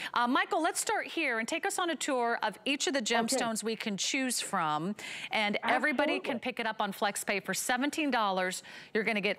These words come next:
Speaker 1: all solid precious metal, all genuine gemstones. All right, let's start with Sleeping
Speaker 2: Okay.
Speaker 1: Beauty Turquoise.
Speaker 2: Sleeping Beauty Turquoise, best turquoise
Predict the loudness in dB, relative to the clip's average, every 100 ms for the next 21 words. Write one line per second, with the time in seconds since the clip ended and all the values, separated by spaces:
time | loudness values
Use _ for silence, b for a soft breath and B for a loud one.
0 | 2 4 4 4 2 0 0 0 -2 -4
1 | -8 _ -4 0 2 2 2 2 2 2
2 | 2 0 0 -2 0 -2 0 0 0 0
3 | 0 -2 B B B 4 6 4 2 -4
4 | -14 0 0 2 0 0 -2 0 0 0
5 | 0 -2 0 -2 -4 -8 -2 0 2 2
6 | 2 0 -2 -2 0 0 0 0 2 0
7 | -4 -16 -16 B B -20 _ _ -20 -2
8 | 2 4 2 0 0 2 2 2 0 0
9 | -2 2 2 2 0 0 0 -2 -2 0